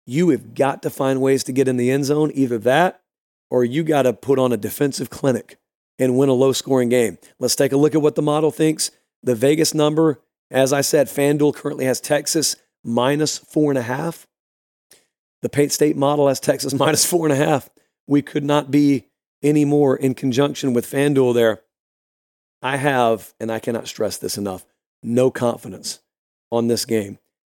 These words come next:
I'm going to take Texas to win 'cause I have Texas power rated a little bit higher and they're at home.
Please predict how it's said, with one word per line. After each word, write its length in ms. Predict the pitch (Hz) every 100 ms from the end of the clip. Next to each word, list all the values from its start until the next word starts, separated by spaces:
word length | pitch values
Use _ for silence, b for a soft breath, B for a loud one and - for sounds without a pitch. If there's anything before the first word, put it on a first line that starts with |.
| _ _ -
I'm 260 | 139 175
going 260 | 170 170 156
to 120 | -
take 320 | - 143 139
Texas 460 | - 147 - 139 -
to 100 | 127
win 240 | 117 147
'cause 220 | 143 127
I 80 | 123
have 180 | 120 117
Texas 360 | - - - -
power 420 | - 117 123 135
rated 320 | 135 143 139
a 20 |
little 160 | 139 143
bit 140 | 143
higher 380 | 113 131 147 156 b b -
and 120 | 127
they're 120 | 123
at 100 | 117
home. 400 | 120 123 151 165